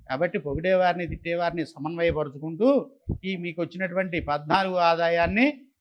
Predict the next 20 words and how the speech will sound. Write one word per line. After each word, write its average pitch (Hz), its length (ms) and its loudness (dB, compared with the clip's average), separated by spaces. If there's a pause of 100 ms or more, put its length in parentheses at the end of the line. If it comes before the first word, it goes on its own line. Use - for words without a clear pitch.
(120)
రెండు 175 340 2
వ్యయాన్ని 190 600 2
సమన్వయపరుచుకుంటూ, 160 1300 2 (280)
వచ్చే 208 360 4
సంవత్సరాలకి 196 960 0 (240)
మిగులు 180 380 4
చేసుకునేటువంటి 170 760 -2
ప్రయత్నం 165 460 -2
చేయండి. 131 840 -4 (640)
ఈ 180 140 2
రాశి 208 360 8
స్త్రీ 196 220 -2
పురుషాదులకు 185 840 4 (300)
ధనము, 214 480 8
విద్య, 202 440 4
సంపత్తు, 196 560 0
బుద్ధి, 175 520 4 (240)
సంతానమునకు 208 840 6
కారకుడైనటువంటి 180 880 4
గురుడు 170 540 6